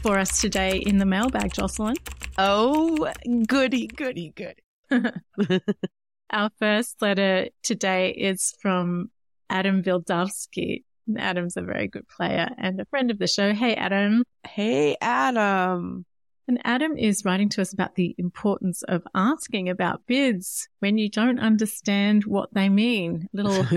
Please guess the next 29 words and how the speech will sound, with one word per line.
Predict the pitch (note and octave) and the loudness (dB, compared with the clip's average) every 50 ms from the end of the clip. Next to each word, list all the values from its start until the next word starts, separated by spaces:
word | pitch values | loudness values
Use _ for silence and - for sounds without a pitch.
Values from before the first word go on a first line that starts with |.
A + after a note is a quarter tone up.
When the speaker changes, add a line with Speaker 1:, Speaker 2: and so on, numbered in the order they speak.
| E3+ - - D3+ | 2 2 0 -4
Speaker 2:
<laughs> | - - - - - | -6 -4 -6 -4 -4
Speaker 1:
little | - C4+ C#4 C4 B3 | -2 0 2 2 4
reminder | A3+ A3 A3 A3 A#3 A#3+ A#3 A3+ | 4 4 4 4 4 4 4 4
there | G3 G3+ G3 | 4 4 4
not | G3 G3+ A3 - - | 4 4 2 0 -2
to | - A#3 | -2 -2
assume. | G#3 - - - - A3 A3+ A#3 A3 F#3+ E3 - - - F3+ - _ _ _ _ _ _ _ _ _ _ _ _ _ _ _ _ _ _ | -2 -4 -6 -4 -2 0 2 2 2 0 0 -2 -2 -4 -6 -6 _ _ _ _ _ _ _ _ _ _ _ _ _ _ _ _ _ _
He | - A#3+ | -4 -4
says, | A3 - A3+ G#3+ G#3 A3+ | -2 0 0 0 2 2
One | A#3+ C#4 | 4 2
of | E4+ E4+ | 2 2
my | D4+ A#3+ G#3 G3+ | 2 0 0 0
favorite | - G3+ G3 A3 B3+ C4+ - A3 | 0 0 0 2 0 -2 -4 -2
partners | - G3 E3+ - - F#3+ F#3 - - | -2 0 0 0 0 -2 -4 -2 -4
was | G3 F3+ | -4 -4
the | - G#3 F#3+ | -2 0 0
late | F#3 F#3 F3+ F3+ F#3 - _ - | 2 2 2 2 0 -2 _ -4
Ivar | - G#3 G#3+ G#3+ A3 G#3 G3+ G3 G3 G3 - - | -2 0 0 0 0 0 2 2 0 0 -2 -6
Statgol. | - - - - - A#3 - - _ - - - - - - _ _ _ _ _ _ _ _ _ _ _ _ _ - - | -10 -10 -10 -6 -6 -6 -6 -6 _ -4 -2 -2 -2 -2 -6 _ _ _ _ _ _ _ _ _ _ _ _ _ -8 0
I | - G#3+ | 4 6
met | G#3 A3 A3+ A#3+ | 6 6 6 6
him | C4+ B3+ A3+ | 6 6 6
in | G#3+ G3 F#3 | 6 6 4
nineteen | F3+ F3 F#3 F#3 - G#3 F#3+ | 4 2 2 2 4 4 4
ninety-seven | F#3 F3+ F3+ F3+ - F3 - - F3+ F3 F#3+ F3+ F3 | 4 4 2 2 0 -2 -2 0 0 2 4 4 4
when | F3 F#3 | 6 6
he | F#3 F3 | 6 6
was | E3+ E3 - - | 4 2 0 0
seventy-two. | - F#3+ F3 F3 F3+ F3+ F3 - F#3+ E3+ - - - E3+ E3 - | 0 2 4 4 4 4 4 2 0 0 0 0 0 0 -2 -2